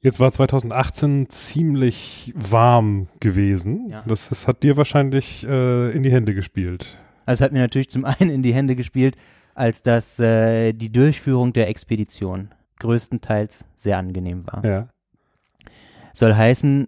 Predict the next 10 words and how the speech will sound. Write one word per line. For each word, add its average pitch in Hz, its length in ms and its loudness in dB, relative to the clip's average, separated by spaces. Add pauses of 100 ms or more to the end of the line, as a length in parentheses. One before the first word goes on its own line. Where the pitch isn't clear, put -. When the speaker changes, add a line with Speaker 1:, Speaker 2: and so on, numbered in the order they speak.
(100)
Speaker 2:
wir 110 200 2
haben 120 1200 0
gestartet, 117 580 -2
sind 131 140 0
gestartet 123 680 -2
Mitte 123 300 2
Mai 120 500 2
an 117 240 -4
Warnemünde, 117 640 0 (960)
ähm, 113 420 0